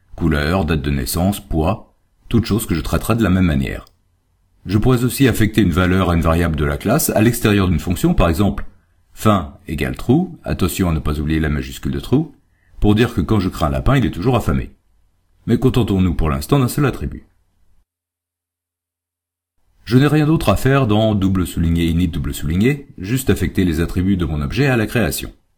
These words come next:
Le fait de commencer par un ou deux caractères soulignés est une convention dans Python qui dit «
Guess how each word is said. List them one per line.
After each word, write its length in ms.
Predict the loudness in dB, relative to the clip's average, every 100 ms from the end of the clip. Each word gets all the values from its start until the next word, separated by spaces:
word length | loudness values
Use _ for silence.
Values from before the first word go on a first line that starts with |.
| _ _ _ _ _ _ _ _ _ _ _ _ _ _ _
Le 160 | -2 2
fait 160 | 4
de 100 | 4
commencer 460 | 4 4 2 2 2
par 300 | 2 0 0
un 180 | -2 -2 0
ou 140 | 0
deux 160 | 2 2
caractères 500 | 0 0 0 0 0
soulignés 560 | 0 0 2 0 -2
est 140 | -4 -4
une 80 | -2
convention 420 | 0 0 0 0
dans 160 | 2
Python 400 | 0 0 0 -2 -10 _ _ _
qui 140 | 0 2
dit « 280 | 2 -2